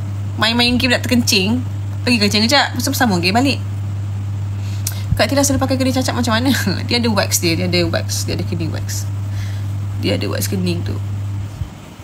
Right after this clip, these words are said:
Tapi betul lah. Betul lah, eh. Memang kematian Kak Sarah tu macam sangat-sangat bagi impact. So, sama-sama lah kita sedekah Al-Fatihah kat dia, insyaAllah. Mudah-mudahan. Mudah-mudahan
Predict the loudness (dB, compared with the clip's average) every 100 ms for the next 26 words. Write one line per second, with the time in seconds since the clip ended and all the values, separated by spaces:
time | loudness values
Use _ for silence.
0 | -16 -16 -16 -16 -16 -16 -16 2 4 6
1 | 6 4 4 -2 -6 -4 0 0 0 -2
2 | -6 -4 -2 -2 0 -2 -2 -2 -2 -4
3 | -4 -2 0 -2 -2 -2 -2 -2 -2 -2
4 | -4 -2 -2 -2 -4 -4 -8 -8 -8 -6
5 | -4 -2 0 -2 -4 -4 -4 -2 -2 -4
6 | -4 -4 -4 -4 -4 -4 -6 -6 -4 -4
7 | -4 -2 -2 -2 -2 -6 -8 -14 -16 -18
8 | -18 -16 -16 -16 -16 -12 -10 -10 -8 -4
9 | -2 -2 -2